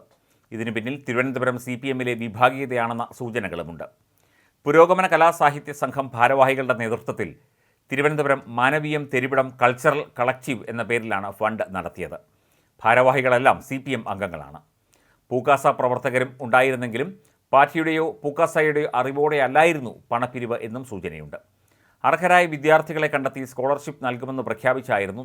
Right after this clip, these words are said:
ധനസമാഹരണം. ഇടത് ചിന്തകനായ കെ ഇ എൻ കുഞ്ഞഹമ്മദ് തനിക്ക് ലഭിച്ച അവാർഡ് തുക ഈ ഫണ്ടിലേക്ക് നൽകി പ്രചോദനവുമായി. പിന്നാലെ സംഭാവനകൾ ഒഴുകി. എന്നാൽ അഭിമന്യു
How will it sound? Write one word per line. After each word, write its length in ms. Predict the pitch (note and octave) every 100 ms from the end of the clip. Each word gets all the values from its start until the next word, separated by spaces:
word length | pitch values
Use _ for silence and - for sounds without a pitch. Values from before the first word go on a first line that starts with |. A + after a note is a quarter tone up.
| B2
ധനസമാഹരണം. 680 | G#2 G#2 F#2+ D#2+ E2 D#2 D2+ _ _ _ _ _ -
ഇടത് 260 | A2+ B2+ -
ചിന്തകനായ 460 | B2+ A#2 B2 A#2+ A#2+ C3
കെ 100 | B2 B2+
ഇ 40 | C3+
എൻ 60 | C3+
കുഞ്ഞഹമ്മദ് 480 | B2+ B2 B2 C3 - -
തനിക്ക് 280 | B2 C3 C#3+
ലഭിച്ച 260 | C3 B2 C#3 B2+ A#2+ _ _ _ _ _ _ _ -
അവാർഡ് 340 | B2 D#3 F3 C#3+
തുക 180 | A#2 -
ഈ 40 | B2+
ഫണ്ടിലേക്ക് 500 | C3 B2+ B2+ B2 B2+ A#2+ A#2+
നൽകി 260 | A2+ A#2+ - -
പ്രചോദനവുമായി. 760 | A2+ C3 A#2 G2 F2 D#2 D2+ - _ _ _ _ _ _ -
പിന്നാലെ 280 | A2+ A2+ B2+ B2
സംഭാവനകൾ 500 | A2 A#2+ A#2 A2+ G#2 -
ഒഴുകി. 280 | G2 D#2+ E2+ _ _
എന്നാൽ 200 | G#2 A2 -
അഭിമന്യു 400 | G2 A#2+ C3 C3